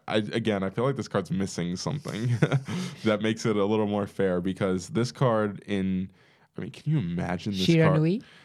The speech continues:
Speaker 1: Yeah, exactly. There's so many decks that just want things banished and get effects, and you can plus so much off just banishing things.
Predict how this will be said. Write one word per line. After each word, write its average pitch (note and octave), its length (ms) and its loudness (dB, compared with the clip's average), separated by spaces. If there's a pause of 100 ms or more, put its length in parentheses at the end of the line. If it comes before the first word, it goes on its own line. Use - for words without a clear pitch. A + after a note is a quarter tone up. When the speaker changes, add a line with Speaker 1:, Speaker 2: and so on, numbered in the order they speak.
(160)
Speaker 1:
Yeah, - 240 -10
exactly. F3+ 640 0
There's D#3 180 2
so F#3+ 140 2
many F#3+ 160 4
decks D3 380 0
that A#2 100 0
just G#2+ 180 -2
want G#2 300 0
things G#2+ 240 0
banished F#2+ 480 -2
and F#2+ 100 -4
get F2+ 140 2
effects, F#2 440 -2
and F#2 220 -2
you F2+ 80 0
can F2+ 200 -4
plus - 280 -2
so F2+ 160 -2
much F#2 300 -4
off F2 240 -2
just - 220 -8
banishing - 480 -4
things. B2 360 -6